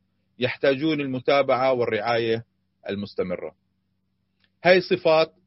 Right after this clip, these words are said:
الموجودين بحديثي الولادة، إن كان ولد حديثا أو له فترة في الإيمان ولكن بدون نمو. بعض الجمل المستخدمة التي تساعدك على التمييز،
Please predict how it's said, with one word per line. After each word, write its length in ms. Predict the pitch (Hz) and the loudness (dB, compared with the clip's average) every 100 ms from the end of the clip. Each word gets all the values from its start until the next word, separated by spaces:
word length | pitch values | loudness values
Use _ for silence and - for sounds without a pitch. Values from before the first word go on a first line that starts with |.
| _ _ | _ _
الموجودين 760 | 123 127 127 127 127 143 143 143 | -6 -4 -4 -4 -4 -4 -4 -6
بحديثي 760 | 113 113 107 123 117 120 147 | -6 -4 -4 -4 -4 -4 -4
الولادة، 480 | 120 113 104 90 - - - - _ _ _ _ _ _ _ _ | -4 -2 0 -2 -6 -18 -20 -20 _ _ _ _ _ _ _ _
إن 60 | 117 | -12
كان 360 | - 135 131 131 | 0 2 2 -2
ولد 340 | 147 160 151 | -2 0 0
حديثا 720 | 139 151 139 196 196 220 220 - _ - | 2 0 0 -2 2 0 0 -8 _ -4
أو 140 | 156 165 | 2 2
له 120 | 160 | 2
فترة 300 | 185 180 165 | 0 0 -2
في 100 | 165 | -2
الإيمان 380 | 151 151 151 147 | -4 -6 -6 -2
ولكن 420 | 143 139 143 131 | 0 0 -2 -6
بدون 300 | 120 123 110 | -6 -6 -8
نمو. 280 | 101 90 87 _ _ _ - | -8 -12 -16 _ _ _ 2
بعض 240 | 196 202 | 4 4
الجمل 460 | 202 160 202 185 175 | 0 0 0 2 0
المستخدمة 760 | 165 156 - 185 165 165 170 | -2 -2 0 0 0 0 0
التي 320 | 147 147 131 139 | 0 -2 -6 -14
تساعدك 540 | - 170 156 151 - | -2 0 2 0 -2
على 160 | 139 139 | -2 -2
التمييز، 720 | - 143 156 156 131 - | -2 -2 -2 -6 -6 -14